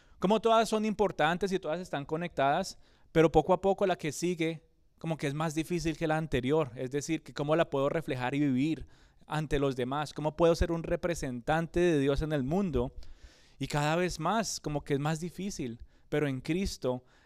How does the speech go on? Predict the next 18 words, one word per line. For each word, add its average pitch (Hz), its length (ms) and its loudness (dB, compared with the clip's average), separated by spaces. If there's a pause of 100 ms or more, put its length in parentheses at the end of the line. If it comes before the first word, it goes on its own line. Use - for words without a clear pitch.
(120)
es - 140 12
posible 185 560 0
que 147 100 -4
tú 147 120 -4
y 143 60 0
yo 151 140 0
podamos 156 320 0
ser 156 160 -2
verdaderos 135 580 -2
embajadores 143 640 0
de 151 100 -2
la 120 160 -2
paz 139 300 -2
y 151 80 -6
podamos 127 380 -4
ser 139 120 -6
llamados 139 640 -2
hijos 156 460 -6